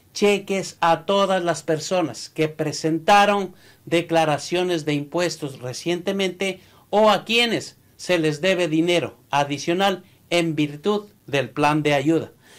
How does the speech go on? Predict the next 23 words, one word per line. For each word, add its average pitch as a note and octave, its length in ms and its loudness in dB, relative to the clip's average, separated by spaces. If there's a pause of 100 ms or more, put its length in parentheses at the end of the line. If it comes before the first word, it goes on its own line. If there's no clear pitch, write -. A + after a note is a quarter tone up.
(120)
Sin F#3+ 220 -4
embargo, G3+ 480 4
sabemos F3+ 500 0
que D#3 200 0
miles G#3+ 680 -2 (120)
y G#3 160 0
millones F#3 600 2
de D#3 100 0
familias G3 640 -2 (320)
aún B3+ 640 4 (360)
no A3 260 6
han G3+ 160 2
recibido G3 840 0
sus G3 380 -4 (100)
reembolsos F#3 1040 2 (300)
de F#3+ 160 2
los F#3+ 240 0
impuestos F#3 640 -2
de F3+ 140 -2
dos D#3 180 -2
mil D#3 200 0
veinte. A#2+ 340 -12 (760)
Entonces, F#3 760 -2